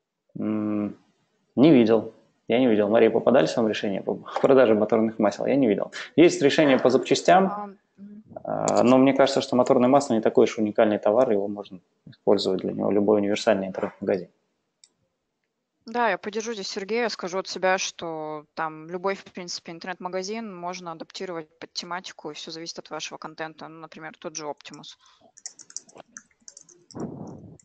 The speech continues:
Speaker 1: Мгм. А, так, так, так,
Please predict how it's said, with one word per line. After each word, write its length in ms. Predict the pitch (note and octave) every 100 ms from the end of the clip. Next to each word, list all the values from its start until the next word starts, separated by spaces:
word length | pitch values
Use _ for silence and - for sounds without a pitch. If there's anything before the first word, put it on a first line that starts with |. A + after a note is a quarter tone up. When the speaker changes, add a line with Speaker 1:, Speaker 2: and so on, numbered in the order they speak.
| _ _ _ - _
Speaker 1:
Мгм. 760 | - A#2+ A#2 A2 G2 A2 A2+ C#3 C3 - - - - - - - - _ _ _ -
А, 540 | A#2 A2+ A#2+ A#2 A2+ - _ _ - -
так, 880 | B2+ A#2 G#2+ G#2+ - - - - -
так, 220 | G#2+ -
так, 140 | -